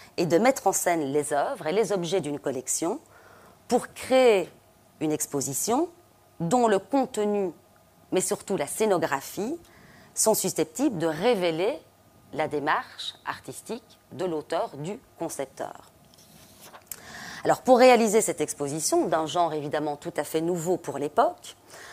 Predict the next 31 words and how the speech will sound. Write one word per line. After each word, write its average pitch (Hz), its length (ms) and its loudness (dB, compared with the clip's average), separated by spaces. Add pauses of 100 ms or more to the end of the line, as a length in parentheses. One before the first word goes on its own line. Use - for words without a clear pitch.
(300)
Warhol 180 340 8
renonça 185 440 4
à 247 60 4
exposer 185 400 0
les 175 80 2
plus 165 160 -4
belles 147 160 0
pièces 170 320 -2
du 143 100 -8
musée, 139 420 -4 (800)
leur 190 180 6
préférant 196 420 4
des 165 180 2
œuvres 151 360 2 (100)
moins 170 340 0
connues, 147 540 -4 (640)
ou 185 120 4
encore, 233 480 8
comme 175 120 0
vous 156 180 -2
pouvez 156 280 0
le 151 60 0
voir 160 400 4
sur - 260 -10
ces 139 200 -6
deux 143 300 -6
images, 143 600 -2 (460)
des 147 240 -2
objets 147 480 2 (280)
totalement 147 560 0
ordinaires, 151 800 -2